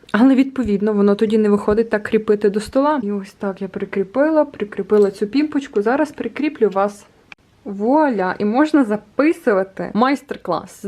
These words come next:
Тільки, звичайно, не на такому фоні, де, якби, купу всього, клавіатура, купу речей. Привіт-привіт! Я думаю, пора завершувати цей влог. Сьогодні понеділок, і ці вихідні,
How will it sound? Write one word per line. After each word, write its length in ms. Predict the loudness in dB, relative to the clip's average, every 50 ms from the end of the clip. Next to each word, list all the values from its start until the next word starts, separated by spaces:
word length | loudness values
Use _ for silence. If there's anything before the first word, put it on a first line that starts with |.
| -10 -8
Тільки, 200 | -6 -4 -2 -2
звичайно, 500 | -2 -2 -2 0 2 2 2 2 4 4
не 140 | 6 6 4
на 100 | 4 2
такому 420 | 0 -2 -2 -2 -2 -2 -2 -6
фоні, 480 | -6 -2 -2 0 2 2 2 2 0 0
де, 360 | 0 0 0 0 0 -2 -4 -8 -16 -20 -18 -8 -2
якби, 340 | 0 0 0 0 0 -2 -2
купу 320 | -2 -2 -4 0 0 0
всього, 580 | 0 0 -2 0 0 2 2 2 2 0 0 0
клавіатура, 720 | 0 0 0 0 0 -2 -2 0 0 2 2 2 2 0
купу 340 | -2 -4 -6 -4 -4 -4 -2
речей. 460 | -2 -2 -2 0 0 2 2 2 0 -4 _ _ _ _ _ _ _ _ _ _ _ _
Привіт-привіт! 600 | -8 -6 -4 -6 -6 -6 -8 -6 -6 -6 -6 -4
Я 120 | -4 -4 -4
думаю, 360 | -4 -4 -4 -4 -4 -4 -6 -6 -8
пора 280 | -8 -6 -4 -6 -6
завершувати 800 | -6 -8 -8 -6 -6 -8 -8 -10 -10 -10 -10 -10 -10 -14 -16 -16 -16 -16 -10
цей 440 | -8 -6 -4 -4 -6 -6 -10 -12 -14 -14
влог. 640 | -12 -8 -8 -8 -6 -6 -6 -6 -6 -6 -6 -8 -10
Сьогодні 400 | -10 -8 -6 -4 -4 -2 -2 -4
понеділок, 880 | -4 -4 -4 -4 -2 -4 -4 -6 -8 -8 -8 -8 -8 -10 -10 -12 -14 -20 -20 _ -10
і 540 | -8 -6 -4 -4 -4 -4 -4 -4 -4 -6 -8
ці 180 | -12 -12 -8 -8
вихідні, 840 | -6 -8 -8 -8 -8 -8 -6 -4 -4 -4 -4 -4 -6 -6 -8 -10